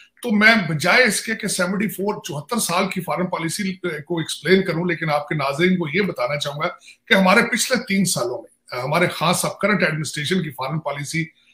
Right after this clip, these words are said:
क्या है, कितने कामयाब हैं दुनिया में वो अपनी foreign policy को,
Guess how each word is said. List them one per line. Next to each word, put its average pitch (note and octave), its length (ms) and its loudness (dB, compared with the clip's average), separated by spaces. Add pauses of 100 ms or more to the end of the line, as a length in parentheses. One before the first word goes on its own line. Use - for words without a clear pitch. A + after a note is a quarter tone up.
(200)
क्या F3+ 240 8
है, - 340 -2 (200)
कितने F#3+ 280 2
कामयाब D3+ 560 4
हैं D#3 120 0
दुनिया D3+ 380 -4
में D3 120 -2
वो D3 180 -4
अपनी C#3+ 240 -6
foreign C#3+ 300 -6
policy C3+ 420 -6
को, D3 360 -6